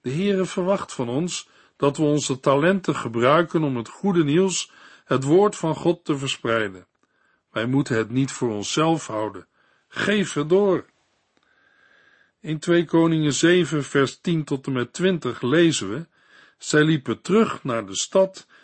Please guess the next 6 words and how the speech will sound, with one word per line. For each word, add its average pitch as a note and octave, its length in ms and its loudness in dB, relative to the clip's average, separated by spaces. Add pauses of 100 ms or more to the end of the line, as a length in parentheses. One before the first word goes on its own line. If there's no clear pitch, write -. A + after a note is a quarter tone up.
(140)
en C3 200 -2
vertelden E3 640 2
het D3+ 160 2
aan C#3+ 180 0
de C3+ 80 -2
wachters. - 680 -8